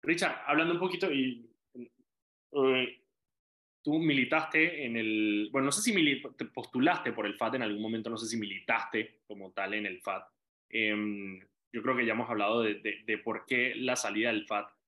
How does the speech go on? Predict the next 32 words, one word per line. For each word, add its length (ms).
pero 160
mi 120
pregunta 580
es, 320
em, 540
esta 340
nueva 280
candidatura 560
de 60
Maribel, 420
de 120
Maribel 320
Gordón, 440
que 140
se 140
hace, 260
digamos, 640
eh, 200
no 280
desde 180
el 120
fat, 200
precisamente 360
porque 180
el 60
fat 160
no 40
se 120
pudo 180
inscribir 340
como 220
partido 420